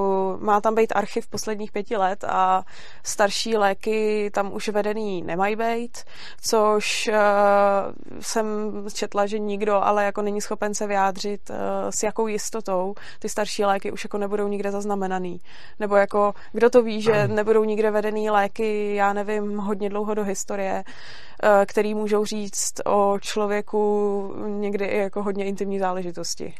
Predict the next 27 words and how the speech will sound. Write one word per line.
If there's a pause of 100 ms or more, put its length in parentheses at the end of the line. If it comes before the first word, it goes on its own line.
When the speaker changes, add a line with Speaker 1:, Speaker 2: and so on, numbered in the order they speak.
(500)
Speaker 2:
To
je
jedna.
Speaker 1:
A
vytáhnout
se
ve
vhodný
čas.
Speaker 2:
Osobně
si
myslím,
že
prostě
vůbec
to,
že
je
lékařská
dokumentace,
nejenom
léků, (420)
ale
to
mi
vadí
už